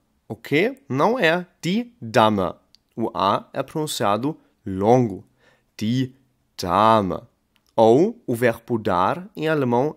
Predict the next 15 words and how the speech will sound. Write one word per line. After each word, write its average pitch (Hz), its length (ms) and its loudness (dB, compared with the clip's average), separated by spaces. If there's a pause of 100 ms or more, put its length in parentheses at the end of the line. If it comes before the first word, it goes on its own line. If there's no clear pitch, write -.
(140)
é 127 280 0 (440)
geben, 110 800 2 (720)
geben. 117 800 2 (1120)
Agora, 143 280 0
quando 214 340 -4
você 180 240 -4
tem 143 160 -6
uma 139 160 -2
vogal 107 480 0
e 113 80 -6
depois 113 460 -4
dessa 131 400 -4
vogal 98 580 0
um 104 180 -6
H, 101 560 0